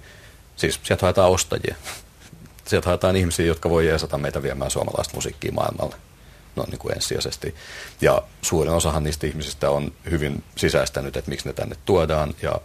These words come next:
ja tota, ää, kyllä siellä on niinku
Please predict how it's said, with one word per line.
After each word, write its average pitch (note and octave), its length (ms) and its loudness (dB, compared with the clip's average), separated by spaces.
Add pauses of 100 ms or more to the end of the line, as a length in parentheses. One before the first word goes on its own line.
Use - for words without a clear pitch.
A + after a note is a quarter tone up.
(160)
ja D2 100 -4
tota, C2+ 480 -4 (1300)
ää, C2 520 0 (760)
kyllä D2 160 2
siellä D#2 240 4
on D#2+ 80 4
niinku D#2+ 320 0